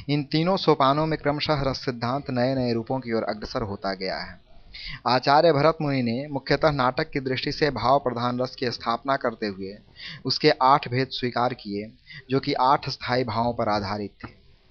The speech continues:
आगे चलकर कुछ विद्वानों ने नवे रस, शांत रस की कल्पना की, किंतु उसकी उपेक्षा यह कहकर कर दी गई कि उसका चित्रण नाटक में नहीं हो सकता, अतः वह गौण है। किंतु आचार्य अभिनव गुप्त ने,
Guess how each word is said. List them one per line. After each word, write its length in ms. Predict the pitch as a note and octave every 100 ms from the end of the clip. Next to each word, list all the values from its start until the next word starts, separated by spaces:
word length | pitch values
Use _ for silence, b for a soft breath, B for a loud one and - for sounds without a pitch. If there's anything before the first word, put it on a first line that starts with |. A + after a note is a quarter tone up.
| B B B
आगे 240 | B2+ C#3 F3
चलकर 300 | E3+ D#3+ E3
कुछ 200 | D#3+ C3+
विद्वानों 460 | C3 B2+ C3 D3+ D#3+
ने 120 | C3
नवे 320 | C3 C3+ D#3+
रस, 240 | B2 G#2 - - - -
शांत 340 | - C#3 D3+
रस 160 | C#3 -
की 100 | C#3+
कल्पना 360 | C3 B2 B2 A#2+
की, 200 | - G#2 A2+ - D3 B
किंतु 500 | - D3+ D3+ E3 F3 G#3 - B -
उसकी 260 | C#3 -
उपेक्षा 480 | D#3 D3 C#3+ - D#3+
यह 180 | D#3 D3
कहकर 380 | D3+ D#3 C#3+ D3+
कर 200 | C#3 B2
दी 160 | A#2+ A2+
गई 220 | G#2 G2+
कि 560 | A2+ - - - -
उसका 220 | C#3 - C#3+
चित्रण 380 | D3+ C#3+ E3 E3
नाटक 380 | B2 B2 - C3+
में 60 | A#2+
नहीं 200 | A2 A#2
हो 100 | G#2
सकता, 420 | - F#2+ - F2+ - _ B B
अतः 200 | C3 C3 D#3
वह 180 | D3 C3+
गौण 300 | C#3 D#3 D3
है। 240 | A2 G2+ A#2 - B B
किंतु 240 | C#3+ D3
आचार्य 420 | C#3 C3 D3 D3+ D3
अभिनव 340 | C3+ C#3 D#3+
गुप्त 240 | D3 C#3 B2
ने, 280 | B2 C3+